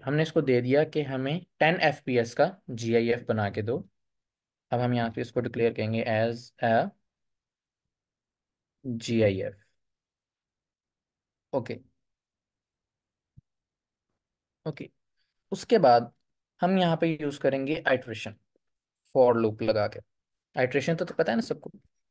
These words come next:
for i in range। ओके, तो हमने अब यहाँ पे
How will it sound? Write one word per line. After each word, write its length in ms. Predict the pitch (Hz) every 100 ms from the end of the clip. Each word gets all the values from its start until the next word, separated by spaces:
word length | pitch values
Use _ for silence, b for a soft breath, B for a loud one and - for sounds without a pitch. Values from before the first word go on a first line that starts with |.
| _ _ _ 131
for 400 | 117 120 185 - _ - - _ _ _ _ _ _ -
i 320 | 160 127 107 110 _ _ _ _ _ _ _ _ _ _ _ _ _ _ _ 147
in 500 | 127 123 127 131 123 _ _ _ - - _ _ _ _ _ _ _ _ _ _ _ _ _ _ _ _ _ _ _ _ _ _ _ _ _ _ _ _ -
range। 420 | 127 117 117 - - _ -
ओके, 160 | 196 - -
तो 80 | 185
हमने 320 | 190 196 208
अब 240 | 185 170 139
यहाँ 300 | 160 175 -
पे 300 | 180 180 196